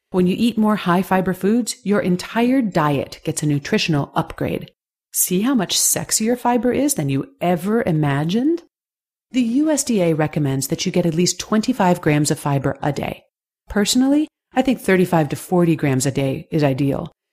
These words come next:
but most people get less than ten. No wonder so many of us are overweight, underwell, and cranky. To get more fiber,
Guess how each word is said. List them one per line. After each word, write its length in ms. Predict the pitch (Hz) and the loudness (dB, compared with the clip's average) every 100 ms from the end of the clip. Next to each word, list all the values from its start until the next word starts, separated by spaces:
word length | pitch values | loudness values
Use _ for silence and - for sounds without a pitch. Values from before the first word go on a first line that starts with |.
| _ | _
but 140 | - 165 | -2 0
most 320 | 180 196 - | 2 0 0
people 380 | 220 226 220 220 - | 0 2 0 -4 -4
get 220 | 170 180 | -4 0
less 240 | 156 151 | 0 0
than 260 | - 165 160 | -2 0 0
ten. 460 | 151 135 131 131 - _ _ _ | -2 -2 -2 -4 -10 _ _ _
No 240 | 208 220 220 | -2 0 0
wonder 640 | 170 147 165 185 165 143 | 0 -2 0 2 2 0
so 240 | 131 156 151 | 0 0 0
many 260 | 151 147 | 2 0
of 80 | 143 | 0
us 220 | 147 - | -2 -4
are 160 | 131 - - | -6 -8 -4
overweight, 680 | 190 175 165 165 165 - - _ - | -2 0 0 0 -2 -4 -16 _ -2
underwell, 840 | 208 202 170 151 160 165 175 - _ _ | 0 2 0 0 0 0 -2 -6 _ _
and 240 | 131 - - | -12 -12 -16
cranky. 800 | - - - 156 170 - 190 139 _ _ _ _ - | -20 -16 -6 -2 0 -2 -12 -16 _ _ _ _ -2
To 80 | 185 | 2
get 200 | 277 302 | 2 2
more 220 | 196 196 | 2 2
fiber, 460 | - 127 123 143 | 0 -4 -2 -6